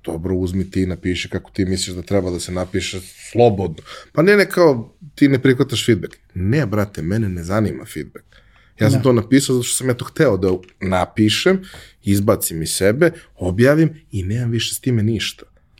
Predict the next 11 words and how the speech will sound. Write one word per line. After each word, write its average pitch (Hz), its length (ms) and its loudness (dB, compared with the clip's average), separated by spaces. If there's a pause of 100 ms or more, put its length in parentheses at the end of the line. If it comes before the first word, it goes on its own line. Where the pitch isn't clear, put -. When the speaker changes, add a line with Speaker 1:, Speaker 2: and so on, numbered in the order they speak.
(140)
Speaker 1:
To 117 140 2
je 107 120 6
izašlo 98 540 0
i 147 120 0
ti 156 120 -2
možeš 135 300 0
da 123 80 -2
uzmeš 120 300 -2
svoj 107 240 0
primerak 143 480 2 (100)
i 160 320 0